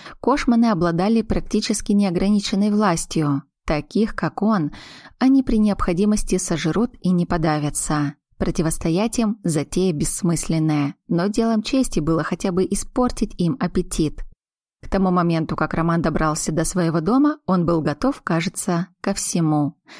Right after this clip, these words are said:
Лёг спать пораньше и, на удивление, быстро уснул. Так,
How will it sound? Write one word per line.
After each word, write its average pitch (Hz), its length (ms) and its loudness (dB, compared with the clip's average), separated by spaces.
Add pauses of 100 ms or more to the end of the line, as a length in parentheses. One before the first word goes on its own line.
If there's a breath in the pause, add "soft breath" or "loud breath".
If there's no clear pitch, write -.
(220 loud breath)
Лёг 277 320 2
спать - 380 -2
пораньше 185 680 0
и, 226 120 2
на 196 120 4
удивление, 175 540 2
быстро 170 380 0
уснул. 170 500 0 (180)
Так, 254 280 0